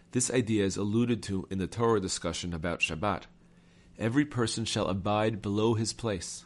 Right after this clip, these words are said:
No man shall go out of his place." Exodus sixteen twenty-nine. Below his place means below his level, meaning a person should view himself as being beneath his actual level.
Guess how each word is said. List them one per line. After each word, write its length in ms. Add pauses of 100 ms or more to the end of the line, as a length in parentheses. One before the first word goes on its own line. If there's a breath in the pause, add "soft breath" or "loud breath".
No 220
man 260
shall 180
go 220
out 180
of 100
his 120
place." 480 (680 loud breath)
Exodus 580
sixteen 600
twenty-nine. 640 (1200 loud breath)
Below 320
his 160
place 500
means 300
below 360
his 140
level, 380 (800 soft breath)
meaning 400
a 40
person 360
should 220
view 240
himself 400
as 120
being 280
beneath 400
his 180
actual 480
level. 340